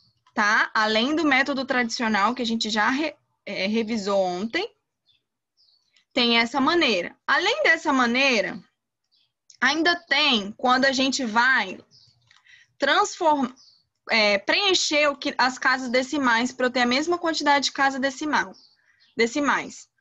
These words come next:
Olha lá na página trinta e cinco.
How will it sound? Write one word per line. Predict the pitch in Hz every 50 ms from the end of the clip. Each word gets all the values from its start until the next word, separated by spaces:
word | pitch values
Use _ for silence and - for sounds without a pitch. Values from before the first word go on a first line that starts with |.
| _ - - - _ -
Olha | - 254 320 392 415 403
lá | 330 302 269 302 320
na | 311 302 302
página | 302 - 294 254 254 262 269 285 262 269 269 262 262 254 247 247 240 233 233 226 220 208 202 - - - - - - - _ _ _ _ _ _ _ _ _ _ _ _ _ -
trinta | - 302 339 415 415 403
e | 311 285
cinco. | 254 - - 330 302 277 247 233 - - 214 185 190